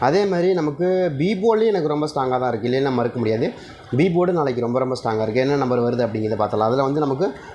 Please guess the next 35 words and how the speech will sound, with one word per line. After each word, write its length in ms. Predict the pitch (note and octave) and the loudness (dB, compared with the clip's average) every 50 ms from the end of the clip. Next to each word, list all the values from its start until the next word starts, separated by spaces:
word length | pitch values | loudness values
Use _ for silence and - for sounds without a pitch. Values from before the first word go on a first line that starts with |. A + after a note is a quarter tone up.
| - A#2+ B2+ | -2 0 2
ரொம்ப, 140 | C3 D#3 F3 F#3+ | 2 4 2 2
ரொம்ப 140 | F#3+ F#3+ F#3+ F#3 | 2 0 -2 0
ஸ்ட்ராங்காக 300 | - D#3+ D#3 D#3 D3+ C#3 | 0 0 0 0 0 -2
இருக்கக்கூடிய 340 | C3+ D3+ C#3 D3 C#3 C3 B2+ | -2 -2 -2 -2 -2 -2 -2
நம்பரை 180 | B2 A#2+ B2+ A#2+ A2+ | -2 -2 -2 -2 -2
பொறுத்த 180 | A#2+ A2+ C3 A#2+ | -2 0 0 0
வரைக்கும் 260 | B2 B2 D3 D3+ B2+ A#2+ B2+ | 0 0 0 0 2 2 2
ஏ 40 | C#3+ D3 C#3 | 2 2 2
போர்டு, 160 | D3+ C#3+ B2+ B2+ | 0 0 0 -2
பி 60 | B2 A2 | -2 0
போர்டு 160 | A#2 A2+ A2+ | 0 0 0
இதை 100 | A2+ A2 | 0 -2
இங்கே 160 | A2 G#2+ A2 A2 | -2 0 0 0
எழுதிக்கலாம். 420 | G#2+ G#2+ G#2+ G#2 G#2 G#2+ A2+ D3 - - - - - - - - - - - - - - - - - - - - - - - | 0 0 -2 -2 -2 -2 -2 -4 -6 -12 -18 -20 -20 -20 -20 -20 -20 -20 -20 -20 -20 -20 -20 -20 -20 -20 -20 -20 -12 -4 0
ஏ 120 | A#2+ C#3+ D3+ | 0 2 2
போர்டு, 180 | C#3 D#3 D3+ C#3 | 2 0 0 0
பி 100 | C#3 C#3+ C3 | 0 0 0
போர்டை 160 | C3+ B2+ A#2+ | 0 0 0
பொறுத்த 200 | A2+ A#2+ - A#2+ | -2 -2 -2 -2
வரைக்கும் 220 | A#2 A#2 A#2 C3 B2 | -2 0 0 -2 0
இங்கே 140 | A#2 A#2+ A#2 | 0 2 2
எழுதுறதுக்கு 360 | A2+ A2 G#2+ A2+ A#2 A2 G#2+ | 2 2 0 0 0 -2 -2
இடம் 140 | G#2 G#2+ G#2+ G#2 | -2 -2 -2 -2
இல்லை 100 | G2+ G#2 | -2 0
இல்லையா? 160 | G#2+ A2+ A2+ - - - - - - - | 0 0 0 -2 -4 -10 -16 -14 -6 -2
இதில் 180 | B2+ C3+ C#3+ D3 | 2 4 4 4
வந்து 140 | D#3+ E3+ E3 | 4 2 0
நமக்கு 180 | D#3+ D3 C#3 C#3+ C3+ | -2 -2 0 0 0
ரொம்ப, 140 | C#3 D#3 E3 F3 | 0 0 0 0
ரொம்ப 120 | F3 F3 E3 | 0 -2 -2
ஸ்ட்ராங்காக 280 | - D3 C3+ C3+ C#3+ C#3 | -2 -2 0 0 0 0
நாளைக்கு 220 | C3 B2+ A#2+ A#2 A#2 A#2 C3 | 0 -2 -2 -2 0 0 0
ஏ 40 | D#3 E3+ | 0 0
போர்டு 240 | D3+ D3+ C#3+ B2+ | 0 0 0 0
வந்து 160 | B2+ C3 C#3+ | 0 -2 -2